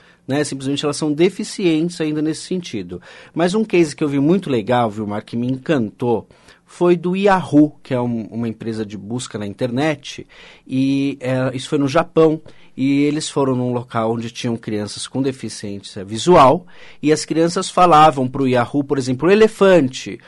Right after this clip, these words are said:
ou falavam árvore, e tinha uma impressora três D que imprimia um elefante e uma árvore na hora,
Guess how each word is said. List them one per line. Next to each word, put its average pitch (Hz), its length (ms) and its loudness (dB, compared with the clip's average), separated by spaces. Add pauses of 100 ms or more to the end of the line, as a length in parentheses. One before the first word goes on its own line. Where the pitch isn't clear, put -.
(120)
ou 151 160 0
falavam 143 480 0
árvore, 110 580 4 (240)
e 123 80 -8
tinha 156 200 0
uma 160 200 2
impressora 170 880 2
três 180 460 0
D 147 200 2
que 160 200 -6
imprimia 165 520 0
um 165 140 2
elefante 160 640 -2
e 160 60 -2
uma 156 180 2
árvore 143 600 2
na 151 220 2
hora, 139 380 4